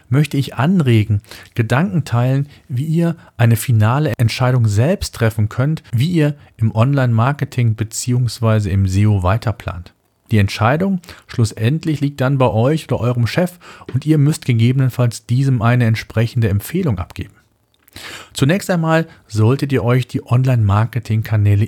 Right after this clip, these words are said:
insgesamt anschauen. Welche Online-Marketing-Kanäle laufen oder sind geplant gewesen? Wo können Budgets kurzfristig reduziert werden und wo sind die Auswirkungen nicht so gravierend?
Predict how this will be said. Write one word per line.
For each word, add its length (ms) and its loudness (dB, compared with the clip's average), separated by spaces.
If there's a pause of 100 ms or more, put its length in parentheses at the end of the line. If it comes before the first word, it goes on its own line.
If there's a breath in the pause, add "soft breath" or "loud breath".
insgesamt 720 0
anschauen. 480 -8 (300)
Welche 400 0
Online-Marketing-Kanäle 1120 2
laufen 500 0
oder 220 0
sind 260 -2
geplant 500 -4
gewesen? 480 -4
Wo 380 2 (260 loud breath)
können 300 2
Budgets 540 -2
kurzfristig 800 -4
reduziert 520 -2
werden 160 2
und 180 2
wo 220 2 (300 loud breath)
sind 200 0
die 160 -4
Auswirkungen 800 0
nicht 180 0
so 120 -2
gravierend? 600 -4